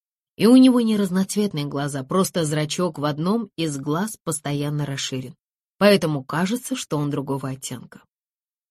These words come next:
"О, понятно тогда". Он казался разочарованным, что его глаза не были такими же, как у музыканта.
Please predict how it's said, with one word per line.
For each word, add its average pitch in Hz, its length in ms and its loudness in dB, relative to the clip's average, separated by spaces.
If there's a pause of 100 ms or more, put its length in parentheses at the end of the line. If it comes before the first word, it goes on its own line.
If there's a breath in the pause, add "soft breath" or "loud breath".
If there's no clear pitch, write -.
(120)
"О, 196 560 4 (380)
понятно 185 520 0
тогда". 147 320 -10 (1040)
Он 233 220 4
казался 175 520 -2
разочарованным, 151 840 -2 (380)
что - 180 -2
его 156 220 2
глаза 156 400 0
не 156 160 -2
были 143 180 -2
такими 151 460 -4
же, 135 160 -6
как 131 180 -10
у 131 60 -6
музыканта. 139 680 -8